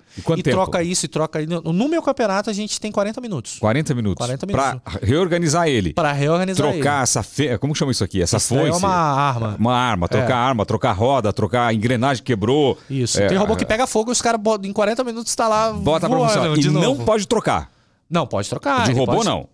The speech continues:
Speaker 2: Não, de robô, não.
Speaker 1: Robô. Tem que voltar o, o que apanhou.
Speaker 2: É, ou você tem uma cópia dele, mas raramente a galera tem uma cópia dele.
Speaker 1: Tá,
Speaker 2: No
Speaker 1: entendi.
Speaker 2: caso, pra Nova York, eu levei dois.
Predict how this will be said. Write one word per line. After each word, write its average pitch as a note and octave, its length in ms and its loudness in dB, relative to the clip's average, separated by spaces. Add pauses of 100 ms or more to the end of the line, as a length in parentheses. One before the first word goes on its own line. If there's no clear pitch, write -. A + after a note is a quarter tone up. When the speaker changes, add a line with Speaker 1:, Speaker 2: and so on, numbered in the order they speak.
(120)
Speaker 2:
Não, C#3 240 -2
de B2 120 -2
robô, C#3 340 0
não. F#3 260 0 (340)
Speaker 1:
Robô. F2+ 300 -2 (320)
Tem B2 120 0
que A2+ 80 -8
voltar C#3 340 0
o, G3 560 2
o A2+ 40 2
que D#3+ 100 0
apanhou. F#3 440 2
Speaker 2:
É, C4 300 2
ou A#3 220 2
você E4 260 -2
tem C#4+ 100 -2
uma C#4+ 140 -2
cópia C#4+ 300 -2
dele, B3+ 260 2
mas E3 140 -2
raramente A#3 460 0
a G#3+ 40 0
galera G#3+ 240 0
tem G3+ 80 -2
uma F#3+ 120 -2
cópia F3 260 -2
dele. A#2 380 -2
Speaker 1:
Tá, E2+ 240 2
Speaker 2:
No F3+ 100 2
Speaker 1:
entendi. F#3 180 0
Speaker 2:
caso, G3 340 0
pra F#3+ 200 0
Nova A#3 240 0
York, F#3 200 0
eu G#3 60 -2
levei G3+ 220 -2
dois. F#3 600 0